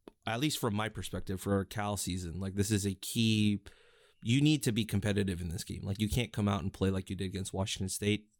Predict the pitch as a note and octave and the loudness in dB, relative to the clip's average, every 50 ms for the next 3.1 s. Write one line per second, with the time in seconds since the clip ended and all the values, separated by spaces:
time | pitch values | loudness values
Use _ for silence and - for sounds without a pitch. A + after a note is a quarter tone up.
0 | _ - - - G2+ G#2 G#2 B2 C3+ D3 C#3 C3+ C3 A2+ A2 A2 G2+ G2+ - - | _ -10 -6 0 0 4 6 6 6 6 4 2 0 0 0 0 0 -2 0 0
1 | A2+ G#2+ - A2 G2+ - G#2 G2+ - A2 G#2 - G#2 G#2 G#2 G2+ - - - A2 | 0 0 2 0 2 2 0 0 0 -2 0 2 4 4 4 2 0 -2 -2 -2
2 | G2+ G2 F#2+ - - G2 G2 F#2+ G2+ G#2 G2 G#2 G2+ - G#2+ G#2 - - - - | 0 0 -2 0 2 2 4 4 4 4 2 2 2 2 0 0 0 -2 -4 -4
3 | E2+ D#2+ | -4 -4